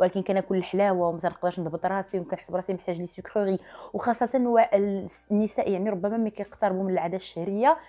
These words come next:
كاين بعض النساء اولا ملي كتكون مضغوطه، اولا ملي كتكون مقلق-، مقلقه، عفوًا، كتبدا تقلب على الحلاوه، كتبدا تقلب تاكل الحلاوه مثلًا، اولا كتبدا تقلب تاكل الملوحه بزاف مثلًا. ف، آه، شنو هي النصيحه اللي نقدروا،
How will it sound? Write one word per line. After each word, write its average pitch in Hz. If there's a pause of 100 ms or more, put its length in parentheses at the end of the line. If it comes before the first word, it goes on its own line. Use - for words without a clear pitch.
(140)
كاين 175
بعض 151
النساء 196 (460)
اولا 214
ملي 196
كتكون 180
مضغوطه، 220
اولا 165
ملي 160
كتكون 185
مقلق-، 214
مقلقه، 185
عفوًا، 190 (280)
كتبدا 196
تقلب 269
على 185
الحلاوه، 170
كتبدا 147
تقلب 202
تاكل 185
الحلاوه 160
مثلًا، 151 (340)
اولا 175
كتبدا 165
تقلب 247
تاكل 190
الملوحه 175
بزاف 143
مثلًا. 156 (460)
ف، 226 (320)
آه، 196 (100)
شنو 330
هي 277
النصيحه 233
اللي 247
نقدروا، 226